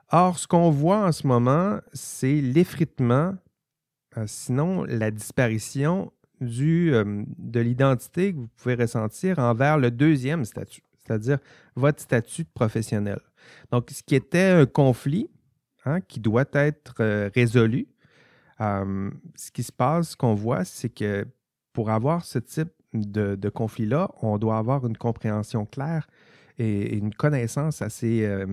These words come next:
évidente de ces deux statuts. Or, ce qu'on voit, c'est qu'il y a un des deux statuts qui est en train de s'effriter, qui est l'identité, euh, professionnelle, hein, ce qui fait en sorte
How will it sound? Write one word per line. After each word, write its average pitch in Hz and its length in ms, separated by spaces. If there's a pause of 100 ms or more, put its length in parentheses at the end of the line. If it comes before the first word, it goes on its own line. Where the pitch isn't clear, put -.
(140)
évidente 127 600
de 107 120
ces 107 220
deux 110 140
statuts. 101 720
Or, 143 180
ce - 80
qu'on 110 160
voit, 120 220
c'est - 200
qu'il 113 160
y - 120
a - 20
un 170 80
des 135 160
deux 117 160
statuts 127 560 (540)
qui - 140
est 139 140
en 139 120
train 180 220
de 175 60
s'effriter, 135 720
qui - 320
est - 20
l'identité, 120 840
euh, 104 160 (200)
professionnelle, 117 840 (380)
hein, 131 140
ce - 60
qui - 120
fait - 120
en 131 120
sorte - 500